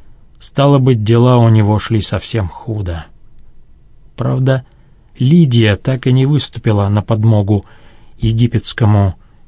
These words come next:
десанту. Старик Кеоксар оказался расторопней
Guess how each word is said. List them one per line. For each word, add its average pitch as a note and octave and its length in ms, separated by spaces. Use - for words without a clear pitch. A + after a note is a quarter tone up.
десанту. F#2+ 680
Старик A2+ 560
Кеоксар G#2+ 500
оказался G2+ 600
расторопней G#2 720